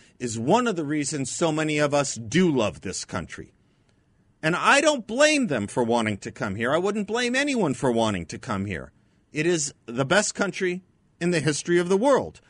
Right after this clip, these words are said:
That is a sentence Joe Biden cannot utter.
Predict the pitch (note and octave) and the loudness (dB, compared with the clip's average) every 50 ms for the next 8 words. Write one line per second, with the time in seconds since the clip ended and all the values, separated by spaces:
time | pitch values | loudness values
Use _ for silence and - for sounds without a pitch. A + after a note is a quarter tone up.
0 | _ _ _ _ - - A2 A2 C3 D#3 F3+ G#3+ A#3 A#3+ A3+ A#3 B3 A#3 - - | _ _ _ _ -14 -12 -2 4 6 8 8 8 6 4 2 0 -2 -2 0 0
1 | G3 F#3 F3 F#3 F3+ D3+ - - A2+ - D3 D3+ D#3 D3+ E3 D#3 D#3 D#3+ D3 D#3 | 0 -2 -2 -6 -8 -8 -8 -12 -2 2 4 4 6 6 4 4 4 4 2 -2
2 | D#3 C3+ - - D#3+ D3+ D3 D3 C#3+ C#3 C#3 C#3+ - - - C#3 C3+ E2 D2+ - | -8 -8 -4 -4 -2 0 0 2 2 4 2 2 0 2 2 2 2 2 -2 -10